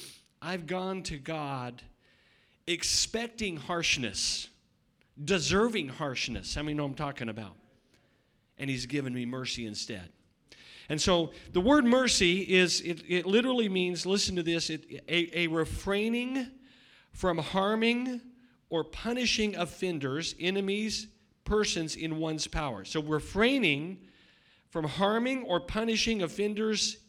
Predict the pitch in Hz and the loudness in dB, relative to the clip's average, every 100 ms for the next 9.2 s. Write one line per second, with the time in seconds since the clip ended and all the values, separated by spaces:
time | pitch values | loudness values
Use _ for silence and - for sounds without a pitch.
0 | - 190 196 190 196 180 147 175 185 180 | 0 2 2 2 0 -2 0 0 0 0
1 | 180 165 165 160 117 - - - - - | -2 -4 -4 -4 -6 -10 -20 -20 -14 -8
2 | 226 247 294 277 285 285 - 185 190 196 | -4 -2 -2 -2 -2 -2 -2 -2 -2 -4
3 | - 135 - - 220 262 269 285 - 190 | -4 -6 -6 -2 0 2 2 0 0 0
4 | 202 190 180 - - - 226 151 151 - | 0 0 -4 -2 0 0 0 -2 -4 -4
5 | - - - - 180 160 190 185 175 180 | -4 -10 -20 -4 0 6 6 6 2 2
6 | 208 254 233 226 226 - - 240 233 226 | 4 4 2 2 2 -2 0 0 2 2
7 | 202 196 208 208 190 170 185 233 269 208 | 2 6 6 6 2 2 0 0 0 0
8 | 160 156 170 165 - 247 254 151 101 - | -2 -4 -6 -6 -2 0 2 0 -2 -4
9 | - | -4